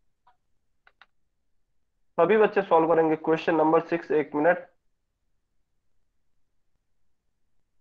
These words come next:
ये सभी आप answer कर सकते हो, अभी आप आंसर कर सकते हो, सभी बच्चे solve करेंगे, जल्दी से answer करेंगे, ट्वेंटी second।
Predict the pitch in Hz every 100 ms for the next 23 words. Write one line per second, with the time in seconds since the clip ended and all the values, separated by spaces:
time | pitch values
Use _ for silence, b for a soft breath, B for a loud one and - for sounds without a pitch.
0 | _ _ _ _ _ _ _ _ _ _
1 | _ _ _ _ _ _ 156 143 165 165
2 | 196 185 180 180 196 165 156 139 - 131
3 | 123 - _ _ 156 190 208 196 180 180
4 | 185 151 - - - 131 127 - _ _
5 | _ _ _ _ _ _ _ _ _ _
6 | _ _ _ _ _ _ _ _ _ _
7 | _ _ _ _ _ _ _ _ - 175
8 | 185 226 220 214 208 202 202 208 202 208
9 | 175 185 208 220 226 208 196 190 190 180
10 | 165 156 - - 180 202 208 214 202 185